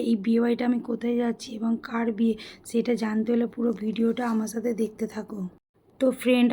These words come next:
আমি finally গাড়িতে উঠে পড়েছি। তো গড়িয়া থেকে যাচ্ছি নিউ টাউন, মানে, বাইপাস দিয়ে, এবং বাইপাস দিয়েই আমাদের যেতে হয়। তো রাত্রে দেখাচ্ছি, দেখো বাইরেটা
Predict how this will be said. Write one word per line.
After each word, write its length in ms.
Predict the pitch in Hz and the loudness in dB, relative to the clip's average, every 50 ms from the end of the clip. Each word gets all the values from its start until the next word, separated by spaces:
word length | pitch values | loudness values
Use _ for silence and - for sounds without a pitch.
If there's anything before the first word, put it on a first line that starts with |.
| 240 | 6
আমি 120 | 233 233 233 233 233 - | 6 6 6 4 0 -2
finally 440 | - 233 226 226 233 233 233 240 233 202 233 | 0 2 4 6 6 6 6 4 4 2 2
গাড়িতে 300 | 226 226 226 226 233 247 240 | 4 4 4 4 4 4 4
উঠে 140 | 226 240 240 226 233 | 4 4 4 4 4
পড়েছি। 400 | 240 240 233 233 226 - 247 247 233 233 - - - - - - - - | 6 6 4 4 2 0 0 -2 -2 -2 -6 -14 -20 -20 -20 -20 -4 2
তো 60 | - 247 240 214 202 | 4 4 4 4 4
গড়িয়া 280 | 233 233 233 233 233 226 226 - | 4 6 6 6 4 4 4 2
থেকে 220 | 233 226 - 247 233 - 233 | 0 2 2 0 0 2 2
যাচ্ছি 340 | 226 220 214 - - - 247 226 220 | 0 0 -2 -4 -4 -2 0 2 4
নিউ 180 | 220 226 233 226 220 - | 4 4 4 4 4 2
টাউন, 260 | 233 226 220 214 208 208 214 240 254 262 - - - _ _ - _ - 247 233 | 2 2 2 2 0 0 -2 -4 -4 -6 -12 -18 -20 _ _ -20 _ -2 0 2
মানে, 160 | 226 226 226 226 226 240 - - 233 226 | 2 2 2 2 0 -2 -4 -2 -2 2
বাইপাস 380 | 240 233 226 233 240 240 226 226 - - 220 196 | 2 2 2 2 0 -2 -2 -2 -6 -10 -6 -2
দিয়ে, 180 | 226 220 214 208 220 233 | 0 0 0 2 2 2
এবং 160 | 240 247 240 240 214 | 2 2 2 2 0
বাইপাস 320 | 233 226 233 226 240 247 240 226 | 0 0 0 0 0 0 0 2
দিয়েই 160 | 220 277 269 247 240 | 2 2 2 4 2
আমাদের 240 | 226 226 226 233 220 - | 2 2 2 2 2 2
যেতে 200 | 226 220 220 220 214 208 | 0 0 0 0 -2 0
হয়। 160 | 208 202 196 - - - - - - - - - - _ _ - - - | -2 -4 -6 -8 -12 -16 -18 -18 -20 -20 -20 -20 -20 _ _ -20 -8 -4
তো 100 | 220 220 226 233 233 226 226 226 247 262 277 - _ - - - - 226 226 | 0 0 2 2 2 2 2 0 -2 -4 -8 -14 _ -20 -8 -2 0 2 2
রাত্রে 360 | 220 220 220 - - 233 233 226 226 226 | 2 0 -2 -2 0 2 2 4 2 0
দেখাচ্ছি, 400 | 220 214 - - 226 226 - 240 214 226 | -2 -4 -4 -6 -6 -4 -4 -4 -2 -2
দেখো 200 | 220 220 - 240 226 196 226 | -2 -2 -2 -2 -2 -2 -2
বাইরেটা 500 | 214 208 214 220 220 220 214 220 226 | -2 0 2 2 2 2 0 0 -2